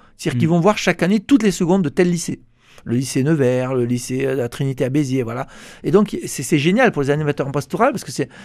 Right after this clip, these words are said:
Speaker 1: c'est quelque chose de récurrent. Et donc, il y a un travail dans, dans le temps. Du coup, ceux qui vont être confirmés, ils viennent aussi à Cap Missio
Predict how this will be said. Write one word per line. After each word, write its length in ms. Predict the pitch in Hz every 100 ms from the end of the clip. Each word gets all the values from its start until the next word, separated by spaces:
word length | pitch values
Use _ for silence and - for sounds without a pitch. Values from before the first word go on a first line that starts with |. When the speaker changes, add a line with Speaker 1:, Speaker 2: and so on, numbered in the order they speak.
| - -
Speaker 1:
c'est 140 | -
quelque 80 | -
chose 160 | 185
de 80 | 151
récurrent. 560 | 147 180 190 185 311 - _ _ -
Et 40 | -
donc, 200 | 180 170
il 40 |
y 20 |
a 40 | 156
un 40 |
travail 400 | - 170 185 185
dans, 240 | 156 135 127 - _ 196
dans 120 | 131
le 60 |
temps. 320 | 131 226 311 - -
Du 160 | 151 226
coup, 400 | - 254 254 - _
ceux 160 | - 226
qui 140 | 220
vont 100 | 214
être 100 | 202
confirmés, 560 | - 196 - 190 196 190
ils 100 | 190
viennent 300 | 139 180 208
aussi 200 | 190 185
à 60 | 170
Cap 180 | - 170
Missio 440 | 175 170 196 190